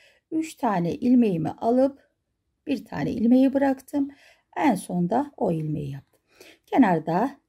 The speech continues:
yuvamız gözüküyor. İki, üç, dört, beş,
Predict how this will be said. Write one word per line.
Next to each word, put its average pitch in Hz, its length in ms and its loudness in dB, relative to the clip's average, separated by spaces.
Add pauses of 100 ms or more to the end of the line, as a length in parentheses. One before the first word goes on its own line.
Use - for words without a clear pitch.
(260)
yuvamız 170 440 -4
gözüküyor. 269 640 0 (640)
İki, 240 460 -2 (220)
üç, - 440 -6 (160)
dört, 208 600 0
beş, 220 420 0